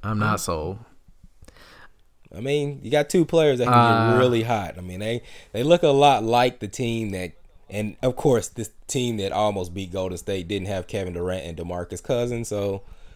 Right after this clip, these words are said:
Speaker 2: this point really doesn't make sense. But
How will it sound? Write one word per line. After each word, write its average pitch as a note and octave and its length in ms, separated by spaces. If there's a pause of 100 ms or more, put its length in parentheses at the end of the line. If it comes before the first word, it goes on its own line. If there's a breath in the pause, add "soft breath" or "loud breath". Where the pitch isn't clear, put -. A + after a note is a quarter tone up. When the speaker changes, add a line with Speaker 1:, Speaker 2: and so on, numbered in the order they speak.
(380 soft breath)
Speaker 2:
this G#2+ 140
point A#2 340
really G#2+ 220
doesn't F#2+ 300
make F#2 220
sense. G2+ 360
But D#3 420